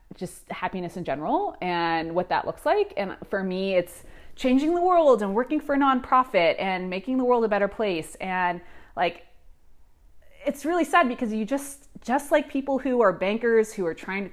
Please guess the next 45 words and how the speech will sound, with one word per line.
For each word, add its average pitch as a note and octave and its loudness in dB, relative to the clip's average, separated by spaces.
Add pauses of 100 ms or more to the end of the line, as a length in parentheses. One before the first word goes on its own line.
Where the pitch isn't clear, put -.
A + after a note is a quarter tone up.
(140)
cl-, - -16 (100)
climb A3+ 0
the A#3+ 0
corporate A3+ 2
ladder, G3 4 (280)
I'm B3 6
doing B3+ 2
the F#3+ -2
same, G3+ -2 (220)
but G#3 2
I G#3 6
deem G#3 -4
it F#3 -2
more G3+ -2
appropriate F#3 -2
and, F3+ -4 (520)
uh, F3+ 2
superior, A3 0
quote F#3+ -2
unquote, F3+ -4
because G3 -10
I A3+ 2
work G#3+ 0
for G3 -4
a - -2
nonprofit D#3+ 0
and F3 -6
I, F#3+ 0 (260)
I'm G#3+ -2
helping F#3+ -4
wildlife E3 2
who, E3+ -8
you G3 -8
know, C#3+ -4
they F#3 0
don't A#3 2
have G3 -2
a F#3+ 0
voice F3 -2
and D#3+ -4
I'm A#3+ 0
here G#3 -2
to G3 -2
help F#3 -2
them. E3 2